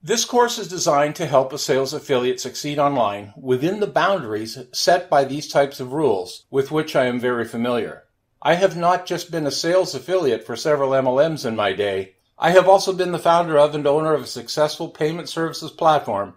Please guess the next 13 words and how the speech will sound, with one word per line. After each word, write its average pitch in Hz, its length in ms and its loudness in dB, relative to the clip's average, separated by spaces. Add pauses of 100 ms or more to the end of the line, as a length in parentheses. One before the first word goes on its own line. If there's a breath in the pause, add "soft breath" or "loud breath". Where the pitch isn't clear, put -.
(120)
that 139 120 -4
many 185 320 -2
network 165 440 -2
marketing 139 440 0
companies 117 500 -4
have 147 220 0
used 117 260 -4
to 123 80 -10
pay 127 220 0
their 123 120 -4
sales 120 360 -4
affiliates 113 440 -6
globally. 101 580 -2